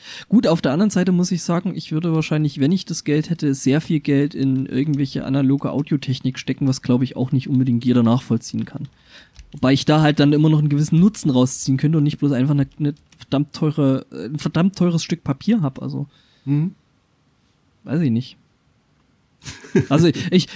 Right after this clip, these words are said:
Speaker 1: wobei ich auf der anderen Seite da vielleicht auch irgendwie ein bisschen seltsam bin, weil ich sehe jetzt auch nicht ein, oder ich würde es nicht einsehen, mir jetzt irgendwie ein total teures Auto, Sportwagen oder sonst irgendwas zu kaufen. Äh,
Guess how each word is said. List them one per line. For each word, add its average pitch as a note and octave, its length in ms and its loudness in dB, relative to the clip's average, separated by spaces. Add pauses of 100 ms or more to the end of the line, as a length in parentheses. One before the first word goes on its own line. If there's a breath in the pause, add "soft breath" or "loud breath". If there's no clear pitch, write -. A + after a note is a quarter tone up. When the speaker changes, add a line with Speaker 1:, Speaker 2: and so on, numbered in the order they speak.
Speaker 1:
wobei E3 260 4
ich G3 140 4
auf E3+ 140 0
der D#3 100 2
anderen F3+ 140 2
Seite E3+ 180 0
da D#3+ 120 0
vielleicht D3 280 -2
auch D#3+ 160 -2
irgendwie D3 240 2
ein C#3 60 0
bisschen D3 280 -2
seltsam C#3 400 0
bin, C3+ 220 0
weil B2+ 140 2
ich - 140 -6
sehe C#3+ 120 0
jetzt B2 140 -2
auch C3 200 -8
nicht C3 240 -4
ein, C3 320 -4
oder A#2+ 160 -6
ich - 160 -8
würde C#3+ 120 0
es C3 100 -4
nicht C3+ 160 -4
einsehen, B2+ 480 0
mir B2 200 2
jetzt B2 200 -4
irgendwie C3 280 -2
ein B2 100 -2
total B2+ 360 -2
teures B2+ 320 0
Auto, C3 1000 -4
Sportwagen B2+ 560 -4
oder B2 100 2
sonst C3 300 -2
irgendwas A#2 340 -2
zu - 80 -8
kaufen. A2+ 600 -2
Äh, G#2+ 280 -8